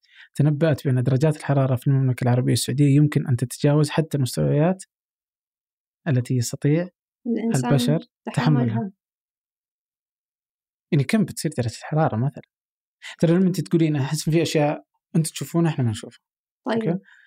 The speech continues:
Speaker 1: إنما تقولين بتصير درجتين مئوية في عشرين خمسين.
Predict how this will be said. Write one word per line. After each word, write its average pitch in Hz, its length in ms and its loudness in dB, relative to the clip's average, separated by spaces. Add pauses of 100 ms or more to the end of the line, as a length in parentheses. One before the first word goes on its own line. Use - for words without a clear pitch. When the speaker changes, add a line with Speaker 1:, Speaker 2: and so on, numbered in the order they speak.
(560)
Speaker 1:
إنما 151 200 4
تقولين 170 320 2
بتصير 151 240 -4
درجتين 135 580 0
مئوية 135 500 2
في 120 120 -4
عشرين 127 300 0
خمسين. 131 500 -2